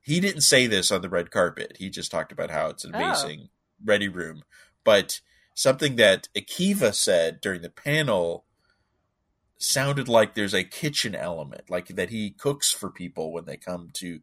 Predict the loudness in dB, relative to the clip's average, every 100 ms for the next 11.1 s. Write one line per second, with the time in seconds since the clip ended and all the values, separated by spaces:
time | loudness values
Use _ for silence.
0 | -20 -20 -8 -4 -4 -4 2 4 4 6
1 | 4 2 -6 -6 -6 -6 -8 -8 -10 -12
2 | -20 _ 0 2 0 0 2 0 -2 _
3 | -20 _ 2 4 4 4 0 0 2 0
4 | 0 -4 -4 -8 -12 _ _ _ 0 2
5 | 2 0 -4 -8 -6 -8 -8 -8 -10 -4
6 | -4 -4 -8 -12 -14 -20 _ -12 -6 0
7 | 0 -2 -4 -4 -2 -4 -4 -12 _ _
8 | _ 2 8 8 6 -2 -10 -14 -6 0
9 | 2 0 -2 _ _ _ -20 -20 -12 0
10 | 2 2 0 -6 -10 -8 -6 -2 -2 0
11 | -2